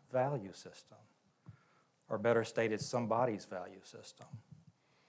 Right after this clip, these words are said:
The Greek word for conscience means moral awareness or moral consciousness. The conscience, it reacts to our actions, our thoughts, our words. It can do this either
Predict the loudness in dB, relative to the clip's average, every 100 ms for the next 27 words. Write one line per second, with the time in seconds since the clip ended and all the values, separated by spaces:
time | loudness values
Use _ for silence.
0 | _ _ _ -20 -20 -10 0 6 6 8
1 | 8 6 -4 -2 2 2 0 -8 -6 -6
2 | -6 -8 -14 -20 -20 -10 0 8 10 12
3 | 10 2 2 2 0 -4 -10 -10 -10 -12
4 | -20 _ -4 4 8 8 6 2 -2 -2
5 | -4 -8 -12 -14 -16 -16 -18 -20 -20 -20
6 | -20 -20 _ -12 2 6 6 4 -6 -8
7 | -18 -18 -18 -20 -8 -4 2 6 6 2
8 | 0 2 2 2 2 0 0 0 -2 -4
9 | -8 -2 2 2 -2 -8 -6 0 2 2
10 | -2 -10 -20 -18 -18 -20 _ _ -20 -20
11 | -20 -20 -6 -4 -2 2 4 4 4 0
12 | 0 0 -2